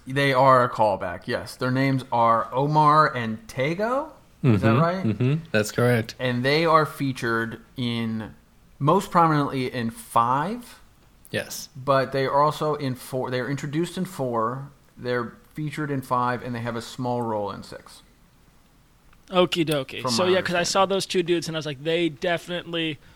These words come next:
Speaker 3: this isn't a one-off," 'cause that would be really confusing. Oh, and I love, this isn't a question, this is a co-,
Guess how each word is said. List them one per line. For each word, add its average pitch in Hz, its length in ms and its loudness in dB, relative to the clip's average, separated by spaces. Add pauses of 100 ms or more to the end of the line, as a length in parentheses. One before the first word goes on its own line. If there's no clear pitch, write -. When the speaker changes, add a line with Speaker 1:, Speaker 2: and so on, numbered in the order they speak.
(500)
Speaker 3:
this 165 220 -4
isn't 170 320 -4 (160)
a 170 60 -4
one-off," 147 640 -4
'cause 156 160 -4
that 156 160 0
would 160 120 -6
be 151 120 -2
really 147 420 -4
confusing. 143 800 -6 (800)
Oh, 165 140 2
and 180 160 0
I 180 140 6
love, 170 800 4
this 165 200 -2
isn't 165 200 -2
a 156 60 -6
question, 160 380 0
this 160 160 -4
is 160 80 -6
a 156 60 -4
co-, 160 220 -6